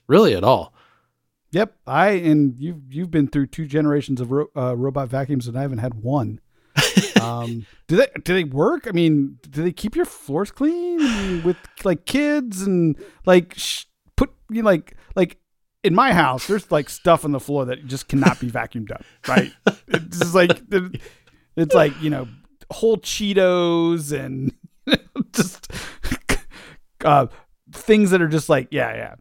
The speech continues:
Speaker 2: Y-, I, I don't feel like a, a robot vacuum would actually work in my situation,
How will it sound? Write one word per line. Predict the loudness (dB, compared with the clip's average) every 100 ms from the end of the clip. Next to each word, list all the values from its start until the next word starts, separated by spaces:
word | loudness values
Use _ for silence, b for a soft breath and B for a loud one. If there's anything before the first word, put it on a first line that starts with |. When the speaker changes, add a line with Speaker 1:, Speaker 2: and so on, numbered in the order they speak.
| -12
Speaker 2:
Y-, | -10 -8 -10 -12 -6
I, | -4 -2 0
I |
don't | 0 -2
feel | 0 2
like | 2
a, | 0 0
a | -2 -2
robot | -2 0 0 -2
vacuum | -2 -6 -6
would | -6
actually | -8 -8 -8 -10 -14 _ -20 -20 _ _ _ _ _ _
work | -8 -2 4 6 6 4 -6
in | 0 2 2
my | 0 -6
situation, | -8 -12 -14 -14 -16 -20